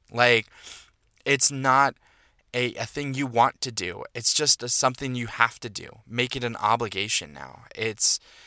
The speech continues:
"Okay, I don't wanna do this, but you know what? I just have to. I've, I've already put this, this much in.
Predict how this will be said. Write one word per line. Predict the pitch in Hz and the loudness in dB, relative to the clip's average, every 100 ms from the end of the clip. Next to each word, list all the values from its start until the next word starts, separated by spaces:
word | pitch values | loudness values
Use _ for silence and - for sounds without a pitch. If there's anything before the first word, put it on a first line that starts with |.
| - - - | -20 -12 -4
"Okay, | 123 - 101 90 90 - | -4 -2 -2 -2 -4 -4
I | 110 | -4
don't | 117 127 123 | 0 -2 0
wanna | 120 117 | -2 -2
do | 123 127 | -4 0
this, | 127 127 - | 2 2 2
but | 123 117 | 2 0
you | 117 | 0
know | 120 | 0
what? | 135 139 - | 2 2 2
I | 117 | 0
just | 113 120 - | 2 0 4
have | 113 120 | 4 2
to. | 104 90 | -2 0
I've, | 107 113 | -2 -2
I've | 117 107 | -2 2
already | 120 139 | 2 2
put | 156 147 | -2 0
this, | 151 131 | 2 2
this | - 123 131 | 2 -2 0
much | 117 - | 0 0
in. | 104 98 | -4 -6